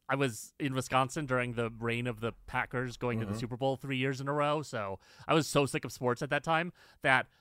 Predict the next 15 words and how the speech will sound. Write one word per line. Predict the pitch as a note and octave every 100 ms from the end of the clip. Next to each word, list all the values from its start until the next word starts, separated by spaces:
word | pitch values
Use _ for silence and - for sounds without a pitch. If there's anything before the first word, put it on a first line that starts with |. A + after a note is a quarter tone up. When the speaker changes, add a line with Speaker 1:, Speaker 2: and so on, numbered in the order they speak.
| _ _ _ _ _ _
Speaker 1:
it's, | F#3+ F#3 - - -
like, | F#3+ F#3 - -
I | F3+
really | F3+ C4 A#3+
don't | F3 F3+ F3+
think, | - F3+ F3+
like, | D#3+ D3 - _ - _ _ _ _
you | F3 C#4+ E4 C#4
love | G3+ G#3 F#3
the |
fact | - D3+ C3
that | D3 A#2
they | D3
love | C#3 C3+ A#2
sports. | - -